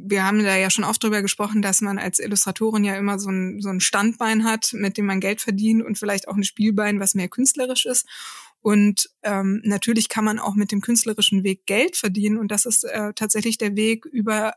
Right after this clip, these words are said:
Ausstellungen und über Verkäufe. Also du schaffst dir natürlich damit, ähm, indem du Illustrationen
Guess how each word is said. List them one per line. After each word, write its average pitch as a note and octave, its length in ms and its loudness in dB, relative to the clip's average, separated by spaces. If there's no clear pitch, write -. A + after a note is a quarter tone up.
Ausstellungen F#3+ 680 0
und G3 160 -4
über G3+ 220 -4
Verkäufe. - 1000 -6
Also G3+ 180 0
du G3 180 2
schaffst A3+ 300 2
dir A#3 100 4
natürlich A3 460 0
damit, G#3+ 500 2
ähm, G#3+ 320 0
indem G3+ 460 4
du G#3 340 -2
Illustrationen A3+ 1080 2